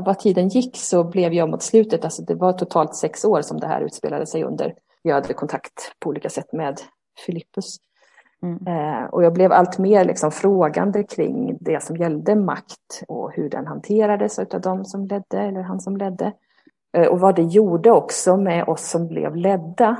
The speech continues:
Speaker 1: och hur allt mer, liksom, det smög sig på att rädsla, liksom, blev en slags drivkraft för vad man gjorde och hur man ansträngde sig. Rädsla för reprimander, att man inte gjorde som man skulle, eller att man,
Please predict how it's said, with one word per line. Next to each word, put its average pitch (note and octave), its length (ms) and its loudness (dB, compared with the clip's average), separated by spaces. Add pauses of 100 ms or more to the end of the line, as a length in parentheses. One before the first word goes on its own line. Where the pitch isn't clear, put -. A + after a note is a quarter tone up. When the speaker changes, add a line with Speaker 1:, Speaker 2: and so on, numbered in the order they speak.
(320)
Speaker 1:
och F#3 180 -8
hur E3 280 0
allt F3 380 0
mer, F#3+ 460 0
liksom, E3 600 -6 (160)
det - 80 -16
smög F#3 520 -2
sig E3 260 -4
på G3 260 2
att - 320 -4
rädsla, F3 840 -2
liksom, D#3 340 -6
blev - 240 -8
en - 80 -10
slags - 260 -14
drivkraft F3 760 -4
för - 360 -6 (680)
vad D#3+ 200 0
man D3+ 140 -4
gjorde D3+ 540 -2
och - 140 -6
hur D3+ 100 -4
man C#3 160 -6
ansträngde - 560 -8
sig. - 400 -10
Rädsla D#3 360 0
för - 120 -6
reprimander, G#3 800 -2 (480)
att - 120 -20
man E3 100 -8
inte E3 100 -12
gjorde D3+ 180 -8
som - 100 -12
man - 100 -8
skulle, F#3 460 -2
eller F#3+ 260 -2
att F3 140 -8
man, D3+ 300 -10